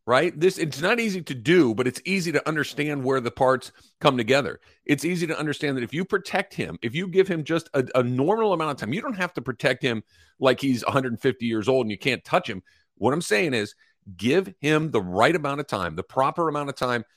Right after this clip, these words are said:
He's gonna find a good decision. He's gonna find the open guy. He's gonna find Kupp. He's gonna find, um, Odell Beckham. He's gonna find Van Jefferson. He might find Kendall Blanton in the Super Bowl because Tyler Higbee's still kind of on the fence right there. But now all of a sudden, don't let him get hit. Give him time.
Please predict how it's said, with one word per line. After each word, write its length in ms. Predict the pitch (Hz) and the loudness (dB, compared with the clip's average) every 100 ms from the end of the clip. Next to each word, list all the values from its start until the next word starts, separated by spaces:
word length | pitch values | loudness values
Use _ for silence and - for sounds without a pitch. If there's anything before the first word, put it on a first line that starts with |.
| _ | _
He's 220 | - 135 113 | -2 -2 0
gonna 160 | 123 | -4
find 320 | 113 113 107 | -2 -2 -2
a 40 | 95 | -2
good 200 | 113 104 | 0 0
decision. 460 | 101 113 113 107 - _ | 0 -4 -4 -6 -8 _
He's 220 | - 143 | -2 0
gonna 160 | 135 120 | 0 -4
find 280 | 110 110 107 | -4 -4 -4
the 80 | 104 | -4
open 240 | 101 110 | -4 -4
guy. 280 | 98 101 98 _ | -2 0 -2 _
He's 200 | - 147 | -2 -2
gonna 160 | 131 131 | 0 -4
find 300 | - 110 104 | -2 -4 -4
Kupp. 260 | - 90 - | 0 0 0
He's 220 | 156 143 | -4 -2
gonna 160 | 139 | -4
find, 340 | 120 110 107 104 - | -4 -4 -6 -8 -8
um, 240 | 107 98 95 | -6 -6 -2
Odell 300 | 107 98 95 | 0 2 4
Beckham. 340 | 95 - 98 | 2 2 -2
He's 160 | 170 143 | -4 -2
gonna 160 | 131 | -4
find 260 | - 107 107 | -2 -4 0
Van 200 | 98 95 | -2 0
Jefferson. 420 | 101 101 98 110 | 2 2 0 0
He 60 | 143 | 0
might 220 | 143 127 | 0 0
find 200 | 120 113 | -2 -2
Kendall 260 | 143 127 | -2 -2
Blanton 400 | 104 127 123 90 | 0 0 0 -4
in 140 | 90 101 | -8 -4
the 140 | 92 | -4
Super 260 | 87 123 101 | -2 -2 0
Bowl 260 | 98 90 - _ - | 0 0 -4 _ -2
because 240 | 123 117 | 0 4
Tyler 260 | 131 117 107 | 6 6 4
Higbee's 280 | 117 104 | 2 -2
still 200 | - 120 | -4 -4
kind 220 | 107 110 101 | -2 -2 -4
of 80 | 87 | -4
on 120 | 117 | -4
the 80 | 101 | -4
fence 300 | - 113 - | -2 -4 -2
right 160 | 90 85 | -4 -2
there. 160 | 85 - _ _ | -6 -8 _ _
But 120 | 135 | 2
now 160 | 135 139 | 4 0
all 60 | |
of 60 | 170 | 0
a 40 | |
sudden, 300 | 160 190 160 - _ _ 87 | 0 0 -2 -8 _ _ 4
don't 260 | 135 196 | 6 6
let 140 | 185 185 | 6 4
him 80 | |
get 160 | 175 175 | 4 0
hit. 280 | 139 139 - 110 | 4 2 0 -2
Give 160 | 139 151 | -2 0
him 140 | 147 | -4
time. 360 | - 127 123 | -4 0 0